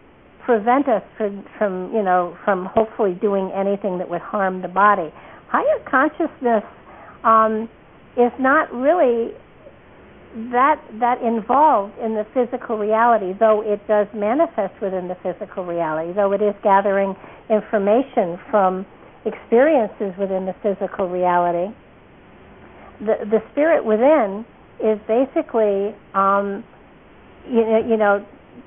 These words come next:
taking things on another level,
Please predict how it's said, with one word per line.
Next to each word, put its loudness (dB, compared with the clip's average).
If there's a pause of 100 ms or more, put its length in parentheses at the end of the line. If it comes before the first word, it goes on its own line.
(880)
taking 0 (100)
things 2 (100)
on -2
another -2
level, 0